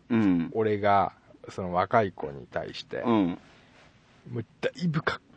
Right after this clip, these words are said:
Speaker 2: それで返信が来ないから、
Speaker 1: あー。
Speaker 2: やっぱね、もう二、三ヶ月経ったらね、くだらない内容だとしてもよ。
Speaker 1: うん。そんなに経つの？
Speaker 2: いや、本当にくだらない内容だとしても。
Speaker 1: うん。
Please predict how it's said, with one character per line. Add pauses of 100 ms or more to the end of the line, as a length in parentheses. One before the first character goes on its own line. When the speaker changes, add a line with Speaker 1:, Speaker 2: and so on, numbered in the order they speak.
(100)
Speaker 2:
そ
れ
で
返
信
が
来
な
い
か
ら、
Speaker 1:
あ
ー。
Speaker 2:
や
っ
ぱ
ね、
も
う
二、
三
ヶ
月
経
っ
た
ら
ね、
く
だ
ら
な
い
内
容
だ
と
し
て
も
よ。
Speaker 1:
う
ん。 (100)
そ (180)
ん
な
に
経
つ
の？ (220)
Speaker 2:
い
や、
本
当
に
く
だ
ら
な
い
内
容
だ
と
し
て
も。 (100)
Speaker 1:
う
ん。